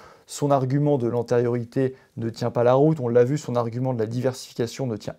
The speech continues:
absolument pas la route, et celui de, bah, « d'autres pays le font » ne tient au, non, ne tient pas la route non plus. Et on, il a donné un autre argument qui est de dire, «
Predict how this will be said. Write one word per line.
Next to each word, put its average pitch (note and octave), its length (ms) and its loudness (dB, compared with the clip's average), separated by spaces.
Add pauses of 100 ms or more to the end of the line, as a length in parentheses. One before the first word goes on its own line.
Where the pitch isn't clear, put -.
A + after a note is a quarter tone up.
absolument A#2 520 -2
pas A#2+ 100 0
la B2 100 4
route, E3 260 0 (340)
et A#2+ 80 -4
celui C3 400 -2
de, A2+ 300 -2
bah, « A2 180 -8
d'autres B2 240 -4
pays A#2+ 220 -4
le A#2 100 -4
font » E3 280 -6 (580)
ne A2+ 140 -6
tient C3+ 280 -6
au, A2 220 -8 (120)
non, A2+ 340 -12
ne A2 80 -10
tient G#2+ 200 -12
pas A2+ 100 -8
la A2 60 -6
route A#2 200 -8
non C3+ 120 -4
plus. C3 200 -4 (340)
Et A#2 160 -2
on, C3 120 2
il B2+ 100 4
a A#2 40 4
donné C3+ 180 0
un C3 120 2
autre C3+ 200 -2
argument C#3 380 2
qui E3 160 -4
est B2 60 -2
de A#2+ 120 -4
dire, « D#3 360 0